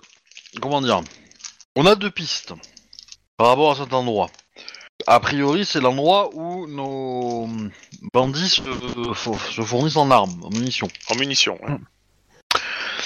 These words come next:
Speaker 1: Donc, première approche,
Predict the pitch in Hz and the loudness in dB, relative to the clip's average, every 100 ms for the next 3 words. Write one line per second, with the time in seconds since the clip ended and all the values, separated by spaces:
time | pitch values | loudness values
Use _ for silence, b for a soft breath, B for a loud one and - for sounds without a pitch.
0 | B B B B B B - - - 117 | B B B B B B -20 -2 6 6
1 | 110 - - _ - - - - 147 160 | 6 -2 -10 _ -20 -18 -2 4 6 6
2 | 143 139 214 247 - | 2 2 0 -2 -6